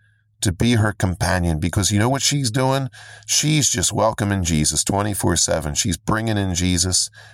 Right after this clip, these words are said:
The more we go to her, she doesn't keep that glory for herself. She brings us face to face with Jesus. She wants you and me to just be filled with the Holy Spirit,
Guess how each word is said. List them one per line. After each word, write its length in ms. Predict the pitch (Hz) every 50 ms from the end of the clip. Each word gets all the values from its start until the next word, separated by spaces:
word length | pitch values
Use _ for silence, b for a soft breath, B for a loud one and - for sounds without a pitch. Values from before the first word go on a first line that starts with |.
| B B -
The 80 | - 92
more 220 | 98 104 113 117
we 100 | 113 110
go 200 | 98 110 107 104
to 100 | 101 98
her, 200 | 92 98 101 101
she 160 | - - -
doesn't 240 | 101 101 90 92 87
keep 200 | - - 98 92
that 180 | - 101 92 -
glory 300 | 98 95 92 92 95 90
for 200 | - - 87 82
herself. 520 | 85 85 - - - 110 113 117 107 - 95 B B B B B
She 260 | B - - 101 95
brings 440 | 80 - - 104 110 117 120 107 - - -
us 240 | 107 110 - - -
face 300 | - 104 104 98 - -
to 100 | - 92
face 300 | - 92 92 87 - -
with 160 | 90 82 -
Jesus. 420 | - - 113 117 107 107 110 107
She 320 | - - - - 139 147 143
wants 340 | 127 117 107 101 - -
you 200 | - 123 131 135
and 180 | 131 117 104 95
me 240 | 92 90 87 87 85 B B B B B B B B
to 120 | - 101
just 300 | 90 110 104 95 - -
be 140 | - 107 98
filled 600 | 92 - - - - 151 139 139 135 123 123 107
with 140 | 101 95 -
the 120 | - 90
Holy 240 | 87 87 82 85 80
Spirit, 520 | - - - - 113 113 113 110 107 101